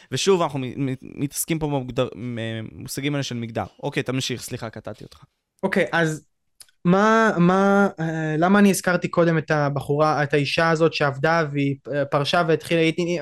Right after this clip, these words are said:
Speaker 2: כל האנשים האלה שמתאר, העשרות אנשים שאני אמרתי, זה whistleblowers, אוקיי? כמו אנשים שאומרים לך שהמדינה עוקבת אחרי האזרחים, ה-, העם צריך לדעת, ואז
Speaker 1: ודיברת על
Speaker 2: מכריזים
Speaker 1: כל
Speaker 2: עליהם
Speaker 1: העניין
Speaker 2: כבוגדים.
Speaker 1: הכספי.
Speaker 2: כן,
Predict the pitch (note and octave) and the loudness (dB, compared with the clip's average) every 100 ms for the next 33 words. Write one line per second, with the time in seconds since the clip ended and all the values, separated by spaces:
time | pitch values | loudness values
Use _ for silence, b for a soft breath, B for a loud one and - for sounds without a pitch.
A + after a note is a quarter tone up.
0 | F3 A3+ A#3+ A3 G#3+ A3 G3 F3 F3+ D#3 | 0 2 4 4 4 4 4 4 4 2
1 | C#3+ - F#3 F#3+ E3+ F#3 E3+ D#3 E3 E3+ | 0 0 2 4 2 2 2 2 2 2
2 | D3+ D3+ F#3+ G#3+ F#3+ D3+ D3+ C#3 B2+ - | 2 4 4 4 2 4 4 4 0 -6
3 | b b b - E3+ F3+ F#3+ G3 G3 G#3 | b b b 0 2 4 4 4 4 4
4 | G3+ F#3 G3 G3 G3 E3+ F#3+ E3+ - - | 6 4 6 4 2 2 4 4 2 -4
5 | E3 E3+ E3 G#3 G#3+ A3 G#3 G3+ F3+ G3+ | 2 4 6 4 4 4 4 2 4 4
6 | G3+ E3+ F3+ E3 G3+ F#3 E3+ E3 D#3 E3 | 4 4 2 4 4 4 4 2 2 2
7 | G3+ G3+ F#3+ F#3+ F3+ E3 F#3 E3+ - D3 | 2 4 2 2 2 2 2 2 0 2
8 | E3 E3 E3 E3 E3+ E3+ E3 E3 E3 D3 | 4 6 6 6 4 4 4 4 2 2
9 | E3 E3 F3 C3 G#2 _ _ _ _ _ | 0 0 0 0 0 _ _ _ _ _
10 | _ _ _ _ _ _ - A#3+ | _ _ _ _ _ _ 0 2